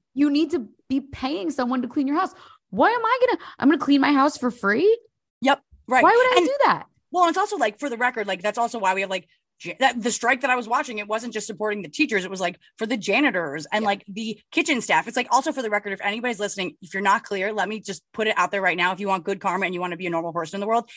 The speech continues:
Speaker 2: every time you leave a hotel room, leave some, leave a tip for the, for the cleaning
Speaker 1: Yes.
Speaker 2: people, you
Speaker 1: Yes.
Speaker 2: fucking assholes.
Speaker 1: I mean, if we wanna talk about exploitation, we talk about what they get paid.
Speaker 2: Right.
Speaker 1: That's what the, the conversation is. It's not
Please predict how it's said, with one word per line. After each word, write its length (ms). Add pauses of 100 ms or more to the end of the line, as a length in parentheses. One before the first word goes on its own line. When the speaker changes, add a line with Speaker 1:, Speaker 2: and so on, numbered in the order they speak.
(160)
Speaker 2:
every 260
time 280
you 80
leave 200
a 60
hotel 420
room, 240 (240)
leave 240
some, 160 (100)
leave 220
a 60
tip 340
for 80
the, 260 (300)
for 140
the 100
cleaning 560 (160)
Speaker 1:
Yes. 160
Speaker 2:
people, 460
you 100
Speaker 1:
Yes. 60
Speaker 2:
fucking 320
assholes. 500
Speaker 1:
I 100
mean, 180
if 120
we 140
wanna 180
talk 240
about 260
exploitation, 760
we 120
talk 260
about 240
what 180
they 140
get 240
paid. 480 (320)
Speaker 2:
Right. 80
Speaker 1:
That's 180
what 200
the, 180 (340)
the 100
conversation 720
is. 200
It's 200
not 300